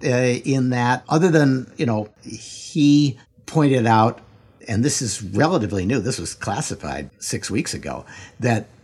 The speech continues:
N S A does a lot of seven oh two investigation of cyber threats. And so as they think about what are they gonna have to do to persuade people to renew it, they've started to emphasize the fact that cyber threats are a real part of what seven oh two can do.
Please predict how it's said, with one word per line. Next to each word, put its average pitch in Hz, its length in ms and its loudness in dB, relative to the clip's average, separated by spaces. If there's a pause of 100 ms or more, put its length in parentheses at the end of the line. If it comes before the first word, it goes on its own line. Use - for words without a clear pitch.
(180)
N 143 180 4
S 147 220 2
A 120 200 2
does 107 200 -2
a 120 60 -4
lot 113 580 2
of 101 320 -6
seven 131 380 0
oh 101 140 0
two 107 340 -2
investigation 92 760 -6
of 76 60 -10
cyber 95 380 -4
threats. - 540 -10 (320)
And 95 160 -4
so 95 320 -2 (320)
as 117 300 2
they 113 160 2
think 131 280 -2
about 98 300 -2
what 107 220 0
are 117 80 0
they 101 140 -4
gonna 101 120 -4
have 92 180 -2
to 101 100 -4
do 107 240 0
to 92 60 -4
persuade 92 460 -4
people 95 280 -6
to 85 260 -10 (180)
renew 95 380 -2
it, 85 160 -6 (480)
they've 101 180 -2
started 110 360 0
to 92 120 -6
emphasize 87 720 -6
the 82 140 -12
fact 90 320 -6
that - 140 -10
cyber 95 420 -6
threats - 560 -10
are 92 580 -2
a 82 60 -6
real 92 280 -2
part 95 320 -4
of 76 120 -10
what 78 180 -12
seven 80 280 -8
oh 73 100 -12
two - 180 -10
can - 220 -12
do. 87 200 -10